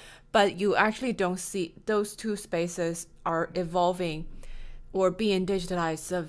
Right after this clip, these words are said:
very, very slowly because it, they are heavily regulated sectors, especially healthcare,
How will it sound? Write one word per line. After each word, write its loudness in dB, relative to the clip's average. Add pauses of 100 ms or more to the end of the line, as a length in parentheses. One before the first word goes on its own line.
very, 4
very 2
slowly 2
because -4
it, -8
they 0
are 0
heavily -2
regulated -2
sectors, -10
especially -6
healthcare, -12